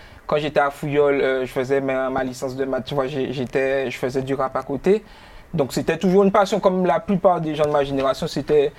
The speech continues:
une passion. Après, pour les études, euh, je suis parti pour, euh, mon master.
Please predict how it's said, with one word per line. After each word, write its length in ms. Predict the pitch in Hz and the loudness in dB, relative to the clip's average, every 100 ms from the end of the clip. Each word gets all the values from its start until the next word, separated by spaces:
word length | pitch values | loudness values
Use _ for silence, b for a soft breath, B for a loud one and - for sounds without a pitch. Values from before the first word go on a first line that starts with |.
| B B | B B
une 120 | 147 139 | -8 0
passion. 320 | 147 - 175 | -2 0 0
Après, 200 | 147 160 | 2 0
pour 140 | 170 | 0
les 200 | 165 156 | -2 0
études, 440 | 156 147 151 156 160 | -2 -2 -4 -4 0
euh, 120 | 139 | -2
je 60 | - | 0
suis 100 | 135 | -2
parti 360 | 147 139 147 | 0 0 -4
pour, 300 | 135 143 139 | -6 -2 0
euh, 80 | 131 | -2
mon 140 | 131 | -4
master. 500 | 131 123 - 180 220 | -4 -4 -2 0 0